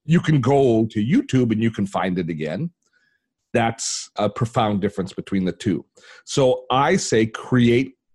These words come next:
whatever video you create, create it for the platform it's on. As far as repurposing goes, taking a podcast like this and repurposing it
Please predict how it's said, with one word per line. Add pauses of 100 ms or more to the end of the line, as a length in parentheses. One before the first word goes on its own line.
(140)
whatever
video
you
create,
create
it
for
the
platform
it's
on. (500)
As
far
as
repurposing
goes, (480)
taking
a
podcast
like
this
and
repurposing
it